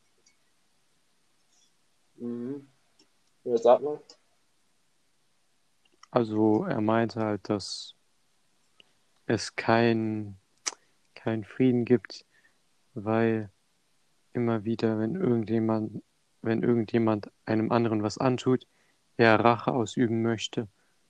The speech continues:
Speaker 2: und das immer
Speaker 1: Okay,
Speaker 2: so
Speaker 1: ich hab das
Speaker 2: weiter.
Speaker 1: Zitat. Was er gesagt hat, ist, „Krieg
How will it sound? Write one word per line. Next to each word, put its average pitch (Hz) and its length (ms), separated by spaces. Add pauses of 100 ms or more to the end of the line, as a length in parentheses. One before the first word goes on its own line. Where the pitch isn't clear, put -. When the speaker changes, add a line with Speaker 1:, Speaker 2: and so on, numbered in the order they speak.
(120)
Speaker 2:
und 113 200
das 110 180
immer 120 100
Speaker 1:
Okay, 127 160
Speaker 2:
so 127 60
Speaker 1:
ich - 100
hab 123 160
das 131 120
Speaker 2:
weiter. 127 100
Speaker 1:
Zitat. 131 220 (1200)
Was 147 220
er 139 100
gesagt 143 320
hat, 127 100
ist, 107 240
„Krieg 139 340